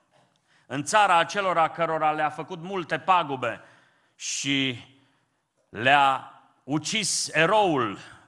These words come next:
pe Goliat. Și în Psalmul treizeci și patru, cu primul verset, el spune un cuvânt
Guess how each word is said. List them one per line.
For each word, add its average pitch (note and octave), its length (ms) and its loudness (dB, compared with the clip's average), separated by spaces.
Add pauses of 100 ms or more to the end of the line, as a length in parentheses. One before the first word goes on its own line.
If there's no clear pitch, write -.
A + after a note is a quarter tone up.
pe A#2 140 -2
Goliat. C#3 840 0 (2250)
Și - 140 -10
în C3 80 -2
Psalmul G3+ 480 2
treizeci F3+ 380 0
și D#3 120 -4
patru, F3 440 2
cu - 100 -6
primul D#3 400 -2
verset, C3+ 840 -4 (960)
el A2+ 200 -2
spune C#3+ 340 -4
un A#2+ 120 -4
cuvânt C3 680 -6